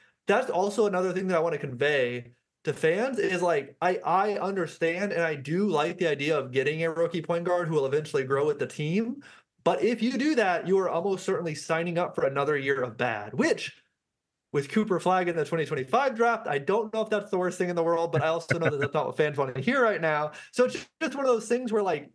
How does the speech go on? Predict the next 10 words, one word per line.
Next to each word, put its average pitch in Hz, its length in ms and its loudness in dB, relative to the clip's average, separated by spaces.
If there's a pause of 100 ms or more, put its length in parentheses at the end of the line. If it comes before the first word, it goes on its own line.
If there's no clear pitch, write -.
(100)
drafting 175 360 0
a 165 40 -2
point 190 200 -2
guard 151 200 0
sounds 160 260 0
like 208 140 0
a 233 60 -2
great 233 240 2
idea, 247 340 0
but 160 340 0